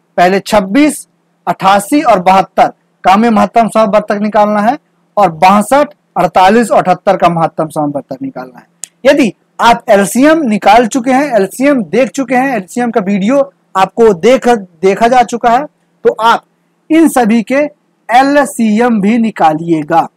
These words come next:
और comment box में बताइएगा कि छब्बीस, अट्ठासी, बहत्तर का एलसीएम कितना होगा,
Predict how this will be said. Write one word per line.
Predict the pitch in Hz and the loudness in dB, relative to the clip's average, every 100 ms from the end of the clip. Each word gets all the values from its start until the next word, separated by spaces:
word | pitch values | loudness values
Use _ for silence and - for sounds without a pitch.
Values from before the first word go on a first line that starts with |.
| _ _ _ | _ _ _
और | 190 226 233 | -2 0 0
comment | 214 269 254 | 2 2 2
box | 208 196 - | 2 0 -2
में | 196 233 | -4 -2
बताइएगा | 180 - 156 180 214 214 254 254 _ _ | -2 0 0 2 0 0 -2 -4 _ _
कि | 196 - | -10 -4
छब्बीस, | 202 175 190 294 - | -4 -4 -2 -2 -2
अट्ठासी, | 180 180 190 - 185 | -6 -4 -4 -4 -4
बहत्तर | 160 160 175 - 254 254 | 0 0 0 0 0 2
का | 202 | 0
एलसीएम | 165 160 - 208 226 | 0 -2 -4 -4 -2
कितना | 226 - 233 | -6 -2 2
होगा, | 220 226 262 | 2 2 0